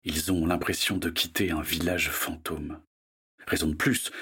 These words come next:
pour trouver le coupable au plus vite. La grande route accrochée à la montagne est plus déserte que le village, condition idéale pour mettre les gaz. C'était sans compter sur un nid de poule, discret, mais suffisamment large et profond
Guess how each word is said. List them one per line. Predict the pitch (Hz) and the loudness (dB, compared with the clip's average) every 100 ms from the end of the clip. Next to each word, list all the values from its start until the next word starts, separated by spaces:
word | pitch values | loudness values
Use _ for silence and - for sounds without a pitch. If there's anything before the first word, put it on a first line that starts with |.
| - | -10
pour | - - | -6 0
trouver | 98 | 4
le | 92 | 4
coupable | 87 80 117 107 98 | 4 4 6 6 6
au | - | 4
plus | - 95 | 4 2
vite. | 78 76 - - - _ _ _ _ - | 0 -2 -4 -6 -8 _ _ _ _ 2
La | 92 85 | 4 4
grande | 87 117 123 | 4 4 4
route | 98 143 156 - | 2 0 0 0
accrochée | - - 92 117 95 | 0 2 4 4 4
à | |
la | 82 | 4
montagne | 85 85 85 110 113 | 4 4 2 4 4
est | 82 | 2
plus | - 78 | 0 -2
déserte | 92 98 107 110 - 95 | -2 0 0 -2 -4 -2
que | 92 | 2
le | 85 | 2
village, | 82 82 85 76 - - _ - | 2 4 4 2 -2 -8 _ 2
condition | 104 90 - 98 - - | 4 4 2 2 0 0
idéale | 151 127 147 123 98 | 2 4 4 2 2
pour | - - | 0 2
mettre | - - 85 | 2 2 2
les | 76 | 2
gaz. | 76 71 73 - - _ _ _ _ _ - | 2 0 -4 -8 -14 _ _ _ _ _ -12
C'était | - 95 - 95 80 - | -4 0 4 4 4 0
sans | - 90 | -2 -2
compter | 87 85 98 | 0 0 0
sur | - 85 | 0 2
un | 80 | 2
nid | 82 | 2
de | 82 | -2
poule, | - 80 82 - - | -4 -4 -2 -4 -2
discret, | 95 - - 151 - _ _ _ - | -2 2 2 2 0 _ _ _ 0
mais | 87 87 | 4 4
suffisamment | - 117 120 95 87 82 | 2 0 4 6 6 6
large | 92 104 85 78 - | 6 6 4 2 2
et | 90 | 0
profond | - 85 - 120 | 0 -2 0 0